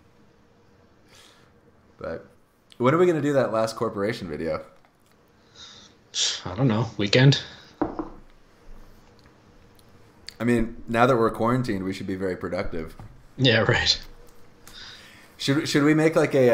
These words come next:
Speaker 1: uh, like, a stream challenge? Like, if we get to, I don't know, what, twenty-five viewers, then we'll go ahead and, uh, then we'll do the video.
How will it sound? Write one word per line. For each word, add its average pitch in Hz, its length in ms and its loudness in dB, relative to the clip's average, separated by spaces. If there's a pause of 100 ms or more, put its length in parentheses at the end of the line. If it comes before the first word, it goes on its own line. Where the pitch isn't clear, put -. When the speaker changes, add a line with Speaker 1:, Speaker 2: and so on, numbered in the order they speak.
Speaker 1:
uh, 101 60 0
like, 107 160 2
a 110 40 -2
stream 113 360 -4
challenge? 107 460 0
Like, 98 120 -2
if 104 100 -6
we 110 140 -4
get 110 240 0
to, 95 320 -2 (1600)
I 117 60 -4
don't 104 160 0
know, 90 140 0
what, 95 220 0
twenty-five 110 540 0
viewers, 104 420 0
then 98 160 -4
we'll 95 120 -4
go 92 140 -2
ahead 98 280 0
and, 90 220 -4
uh, 90 320 -4 (1120)
then 101 160 -4
we'll 98 100 -2
do 98 140 -2
the 92 80 -4
video. 107 420 -2